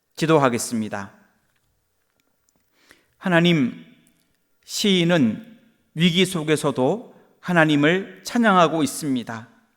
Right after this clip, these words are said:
바르게 심판하시는 하나님을 찬양합니다. 교만을 꺾으시는 하나님을 찬양합니다.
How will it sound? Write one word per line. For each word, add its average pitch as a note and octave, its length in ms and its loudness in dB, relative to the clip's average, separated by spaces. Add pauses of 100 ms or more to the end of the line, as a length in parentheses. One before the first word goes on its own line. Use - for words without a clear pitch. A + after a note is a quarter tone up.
(680)
바르게 F3+ 320 6
심판하시는 F#3+ 800 2
하나님을 E3 960 0
찬양합니다. B2 840 -2 (960)
교만을 D3+ 520 6
꺾으시는 A3 560 4
하나님을 G3 880 2
찬양합니다. C3+ 840 -2